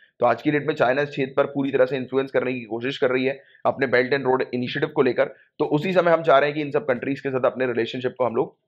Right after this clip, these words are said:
स्ट्रेंथन कर लें, स्ट्रॉन्ग कर लें। और इंडिया कजाकिस्तान एनर्जी कोऑपरेशन की बात करें तो ये टॉपिक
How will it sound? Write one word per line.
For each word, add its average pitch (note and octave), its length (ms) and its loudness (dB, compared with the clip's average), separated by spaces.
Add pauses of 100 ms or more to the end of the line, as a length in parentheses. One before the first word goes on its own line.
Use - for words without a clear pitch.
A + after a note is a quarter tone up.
(140)
स्ट्रेंथन B2 380 0
कर G#2 140 0
लें, F2+ 120 -4
स्ट्रॉन्ग G#2+ 300 -2
कर F2 100 -8
लें। - 160 -12 (500)
और - 240 4
इंडिया D3+ 300 8
कजाकिस्तान D#3 680 4
एनर्जी C3+ 340 2
कोऑपरेशन C#3 460 4
की E3 100 4
बात B2+ 240 4
करें G#2+ 180 0
तो B2 80 -8
ये C3+ 140 0
टॉपिक D3+ 380 2